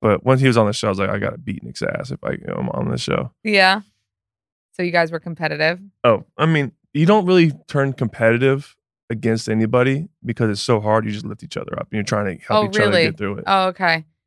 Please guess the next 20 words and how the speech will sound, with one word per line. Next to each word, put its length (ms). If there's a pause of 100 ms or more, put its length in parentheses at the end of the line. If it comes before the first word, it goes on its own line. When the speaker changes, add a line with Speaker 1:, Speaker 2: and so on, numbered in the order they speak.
(160)
Speaker 2:
So 100
he 160
was 160
a 60
good 180
friend 260
there. 120
Yeah, 180
JoJo 400
Siwa 340
said 220
that 120
you 260
and 180
Nick 240 (340)
are 180
her 160
chosen 540
family. 640
Speaker 1:
Mm-hmm. 340